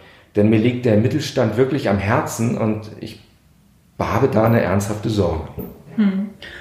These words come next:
Speaker 2: Ja, letzten Endes wäre es ja auch sinnvoll, wenn, äh, die Digitalisierung dann zu einem Marathon gerät und nicht zu einem Sprint, ne? Weil in einem Sprint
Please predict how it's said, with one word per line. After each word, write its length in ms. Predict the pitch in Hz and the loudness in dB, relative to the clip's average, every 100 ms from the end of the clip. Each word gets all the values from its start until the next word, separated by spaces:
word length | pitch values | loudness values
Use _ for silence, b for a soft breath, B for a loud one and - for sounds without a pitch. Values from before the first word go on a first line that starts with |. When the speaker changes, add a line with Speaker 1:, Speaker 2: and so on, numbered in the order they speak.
| B | B
Speaker 2:
Ja, 160 | - 208 | 0 2
letzten 280 | 190 185 196 | 2 -2 -2
Endes 340 | 196 208 202 | 0 0 0
wäre 140 | 185 202 | -2 0
es 80 | |
ja 140 | 208 180 | 0 -2
auch 60 | |
sinnvoll, 400 | 180 190 208 208 185 | 0 0 0 0 0
wenn, 300 | 175 185 185 | 0 -2 -2
äh, 300 | 185 185 180 | -4 -4 -4
die 100 | 185 | -4
Digitalisierung 880 | 190 180 180 190 180 185 196 208 | -6 -6 -2 -2 0 -2 0 0
dann 420 | 190 185 190 - | 2 0 -2 -4
zu 100 | - | -2
einem 120 | 196 185 | -2 2
Marathon 720 | 233 185 180 180 180 185 180 | 2 2 0 -2 0 -2 -2
gerät 420 | 185 180 202 - | 0 2 2 0
und 100 | 185 | -2
nicht 220 | 202 - | -2 -2
zu 80 | 214 | 0
einem 100 | 202 | 0
Sprint, 580 | - - 220 170 - - | -2 -2 0 0 -4 -4
ne? 200 | 208 214 | -2 -2
Weil 180 | 185 196 | -4 -4
in 80 | |
einem 120 | 180 175 | -4 -6
Sprint 400 | - - 208 | -6 -2 -2